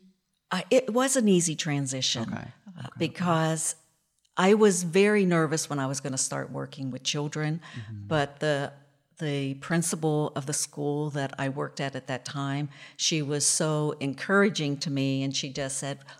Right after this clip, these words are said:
Speaker 1: "What I say is just look at them as little adults."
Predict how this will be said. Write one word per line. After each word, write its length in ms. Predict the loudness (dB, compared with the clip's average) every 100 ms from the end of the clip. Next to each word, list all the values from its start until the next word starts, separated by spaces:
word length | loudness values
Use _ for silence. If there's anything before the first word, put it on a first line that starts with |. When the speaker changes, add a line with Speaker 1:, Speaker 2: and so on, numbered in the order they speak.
| _
Speaker 1:
"What 120 | -4 -2
I 160 | -2
say 480 | -2 0 0 -2 -4
is 120 | -4 -4
just 300 | -4 -6 -8
look 160 | -8
at 100 | -6
them 320 | -4 0 -2 -2
as 240 | -4 -4
little 260 | -4 -2 0
adults." 560 | 0 -2 -4 -6 -6